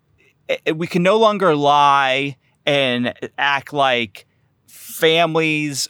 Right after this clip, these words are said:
are th-, how we model ourselves anymore. It's like we model ourselves after cult-, pop culture, right? I mean, it's just been that way for so long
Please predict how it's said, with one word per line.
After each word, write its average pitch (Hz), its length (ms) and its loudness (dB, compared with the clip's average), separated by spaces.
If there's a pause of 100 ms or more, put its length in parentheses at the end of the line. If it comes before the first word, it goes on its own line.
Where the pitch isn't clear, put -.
are 135 640 2
th-, 113 220 -10
how 147 340 -2
we 131 380 -4
model 123 680 0
ourselves 104 720 -2
anymore. 104 540 -4
It's 131 160 -4
like 135 180 -4
we 220 160 -6
model 196 460 0
ourselves 143 500 -2
after 117 340 -2
cult-, 98 380 -8
pop 113 240 0
culture, - 380 -10
right? 127 380 -4
I 156 60 -4
mean, 165 220 -6
it's - 220 -4
just 170 360 -4
been 151 180 0
that 135 200 -2
way 113 200 -2
for 120 180 -12
so 139 640 0
long 50 480 -6